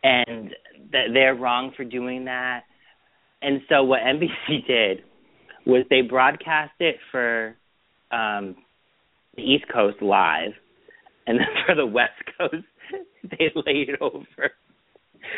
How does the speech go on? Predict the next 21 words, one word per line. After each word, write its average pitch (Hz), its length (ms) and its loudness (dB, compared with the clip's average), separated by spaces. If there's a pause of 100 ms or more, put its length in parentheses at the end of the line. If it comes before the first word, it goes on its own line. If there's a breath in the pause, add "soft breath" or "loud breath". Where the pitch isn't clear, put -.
(280 loud breath)
They 170 120 6
put 190 280 2
another, 143 500 -2
like, 127 260 -2
her, 151 240 -6
another 135 380 -4
vocals 117 460 -2 (120)
over 113 300 -2
her, 104 380 -8 (760)
so 127 120 4 (120)
she 135 120 0
was 123 180 2
actually 117 500 -2
singing 107 300 0
good. 95 360 2 (440)
But 92 300 -8 (1200)
yeah, 101 200 4
I 107 60 4
just 117 220 -2
wanted 117 260 2
to, - 60 -10